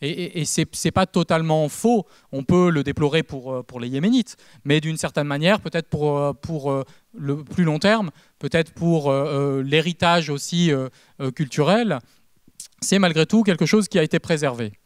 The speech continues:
Après, pour ce qui est, euh, du rapport avec les voisins, là on entre dans quelque chose qui est, euh, peut-être, euh, un petit peu plus compliqué encore,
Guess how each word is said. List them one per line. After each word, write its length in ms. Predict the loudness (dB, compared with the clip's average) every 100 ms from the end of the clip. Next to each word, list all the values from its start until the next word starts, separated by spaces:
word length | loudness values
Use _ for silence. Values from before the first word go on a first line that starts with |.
| _ _ -6
Après, 160 | 0 2
pour 160 | 2
ce 80 | 2
qui 160 | 4 6
est, 160 | 6
euh, 200 | 4 2
du 180 | 2 0
rapport 500 | 4 4 6 4 4
avec 220 | 2 0
les 80 | -2
voisins, 480 | 2 2 2 -2 2
là 160 | 4 4
on 140 | 6
entre 300 | 4 4 2
dans 100 | 2
quelque 240 | 0 0
chose 260 | 2 2 0
qui 160 | 0 2
est, 80 |
euh, 80 | 2 -2 -18 -10
peut-être, 460 | 0 2 4 2 4
euh, 420 | 4 4 2 0 -4 -12 0
un 160 | 0
petit 160 | 2 0
peu 200 | 2 0
plus 420 | 0 2 4 2
compliqué 560 | 0 -2 -2 0 2 2
encore, 480 | 4 4 4 0